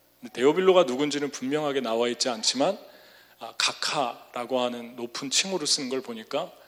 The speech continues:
예수님을 믿은, 아, 사회적으로 뭐 명망이 있는 그런 사람이었던 것 같아요. 그 데오빌로라는 말이, 아, 데오스라는 헬-,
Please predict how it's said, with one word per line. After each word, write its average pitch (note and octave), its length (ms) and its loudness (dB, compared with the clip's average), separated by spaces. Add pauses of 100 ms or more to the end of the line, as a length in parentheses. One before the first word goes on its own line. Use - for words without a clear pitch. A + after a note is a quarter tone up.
(320)
예수님을 D3 640 -2
믿은, C3+ 540 -6 (600)
아, A#2 300 -12 (120)
사회적으로 C3+ 640 -4
뭐 A#2+ 260 -10
명망이 A#2+ 420 0
있는 A2+ 220 -8
그런 B2 400 -4
사람이었던 A2+ 560 -6
것 G#2+ 40 -14
같아요. A2 380 -14 (720)
그 D#3+ 180 2
데오빌로라는 F#3 720 8
말이, C#3+ 520 8 (800)
아, B2 220 -12 (100)
데오스라는 C#3 1000 2 (180)
헬-, C3 160 -14